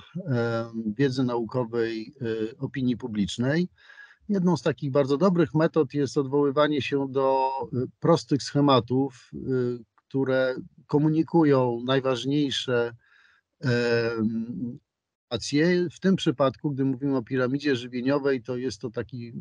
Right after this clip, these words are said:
prosty, graficzny schemat pokazujący, z czego nasza dieta powinna, dzienna dieta powinna się składać, żebyśmy, no, byli zdrowi, tak, w największym skrócie. I pewnie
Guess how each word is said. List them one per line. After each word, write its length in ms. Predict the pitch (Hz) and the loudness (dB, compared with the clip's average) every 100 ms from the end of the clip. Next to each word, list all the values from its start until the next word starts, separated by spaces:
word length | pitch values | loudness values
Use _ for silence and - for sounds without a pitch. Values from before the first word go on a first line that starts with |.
| 170 117 - _ | -8 -10 -10 _
prosty, 520 | 147 143 - 135 127 123 | -2 -2 -2 -2 -2 -4
graficzny 580 | 117 123 117 147 147 120 | -4 -2 -2 -4 -2 -2
schemat 340 | - 131 131 | -2 -2 -2
pokazujący, 1080 | 135 113 117 127 139 123 - 131 123 127 - 120 - - | -4 -4 -2 0 0 -2 -2 0 0 -2 -8 -14 -16 -16
z 180 | - | -14
czego 280 | - 165 147 | 0 2 2
nasza 300 | 139 135 135 | 2 0 -2
dieta 400 | 117 143 143 131 | 0 0 2 0
powinna, 460 | 113 120 131 131 117 95 | -2 -8 -6 -4 -6 -6
dzienna 380 | 139 135 139 123 | -2 0 2 0
dieta 300 | 117 127 123 | -2 -4 -6
powinna 360 | 107 127 131 120 | -8 -6 -6 -6
się 160 | 113 | -8
składać, 600 | - 190 196 151 143 139 - _ - - - _ _ | -6 2 2 4 2 -2 -16 _ -20 -20 -20 _ _
żebyśmy, 960 | 110 110 117 156 156 147 135 147 143 147 | -6 -4 2 4 4 0 -2 -2 -2 0
no, 140 | 135 | -2
byli 240 | 127 139 131 | -2 -2 -2
zdrowi, 420 | 117 104 87 87 | 0 0 0 -4
tak, 180 | 117 113 | -4 0
w 40 | |
największym 460 | 127 127 120 113 95 | 0 0 -2 -2 -4
skrócie. 400 | - 185 - 143 | 0 0 2 0
I 80 | |
pewnie 540 | 123 156 143 143 135 | 2 2 4 2 2